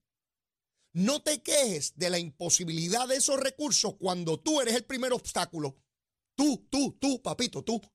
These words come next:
Besitos en el cutis. ¿Sí? Promueves el que no tengamos derecho y te quejas de que no tenemos derecho. ¿En qué quedamos? ¿Te amarramos o te soltamos?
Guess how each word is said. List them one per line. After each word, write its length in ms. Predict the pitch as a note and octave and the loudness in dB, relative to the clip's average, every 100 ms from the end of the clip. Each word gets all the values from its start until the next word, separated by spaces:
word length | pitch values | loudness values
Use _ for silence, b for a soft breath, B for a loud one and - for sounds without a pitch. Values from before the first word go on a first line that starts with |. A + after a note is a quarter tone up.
| _ - | _ -4
Besitos 320 | D3 G3+ A#3+ | -2 0 0
en 80 | A3 | -2
el 100 | D3+ | -4
cutis. 420 | C#3+ A#2 - - _ _ _ _ _ _ _ _ _ | -8 -8 -18 -20 _ _ _ _ _ _ _ _ _
¿Sí? 460 | B2 D3 D4 F4+ - _ _ _ _ _ - | 0 2 2 -2 -8 _ _ _ _ _ -4
Promueves 520 | A3 G3 D4 F4 D4+ | -2 2 2 2 0
el 80 | G#3+ | -2
que 100 | A3+ | -4
no 140 | B3 | -4
tengamos 340 | C#4+ C#4 D4 C4+ | -4 -2 -2 0
derecho 320 | D4 E4+ D#4 | -2 -2 -4
y 60 | |
te 160 | C#4+ A3+ | -4 -2
quejas 240 | D4+ D#4+ | 0 2
de 100 | C4+ | 0
que 100 | A#3+ | -2
no 120 | A3+ C#4 | -2 0
tenemos 260 | D4 D4+ | -2 -2
derecho. 420 | C4 A3 F#3+ F3+ D#3 B | -2 -2 -4 -6 -8 B
¿En 180 | A3 - | -4 -2
qué 160 | C4+ | -2
quedamos? 500 | C#4+ C4 G3+ D#3+ A2+ - _ _ _ _ _ _ _ _ _ _ _ _ _ | 0 0 -2 -2 -8 -16 _ _ _ _ _ _ _ _ _ _ _ _ _
¿Te 80 | F#3 | -2
amarramos 720 | F#3+ F#3 A#3+ E4+ F#4 E4 - | 0 0 4 4 2 -2 -2
o 140 | G3+ G#3 | -6 0
te 100 | G#3 | 2
soltamos? 580 | G3 E3 A#3 G3+ B2 | 2 0 0 0 -4